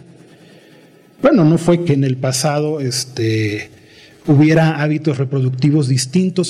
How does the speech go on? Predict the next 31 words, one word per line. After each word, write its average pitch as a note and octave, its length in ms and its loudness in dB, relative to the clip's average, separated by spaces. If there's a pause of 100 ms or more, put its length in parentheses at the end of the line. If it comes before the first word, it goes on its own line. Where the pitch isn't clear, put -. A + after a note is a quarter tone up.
sino C#3 320 -4
que C#3+ 100 -4
la C3+ 100 -2
esperanza D3+ 560 -4
de C#3+ 140 -4
vida D3 480 -4 (320)
era C#3+ 200 0
menor. D3+ 320 0 (1200)
La C3 100 0
gente D#3+ 300 2
vivía D3 300 0
menos E3+ 580 -6 (160)
y D#3+ 80 2
la C#3 140 2
mortalidad C3+ 580 -2
infantil D3 480 -4
era D3+ 160 -4
muy D3 240 -2
alta. E3 420 -6 (720)
Las C#3 140 0
familias E3+ 360 2
podían F3+ 340 2
tener G3+ 240 0
muchos G#3 340 -2
hijos, G3+ 240 -2
pero D#3 300 -4
pocos F#3 280 -4
llegaban E3 460 -4
a D3 60 -4
la C3 120 -4
edad C#3+ 420 -6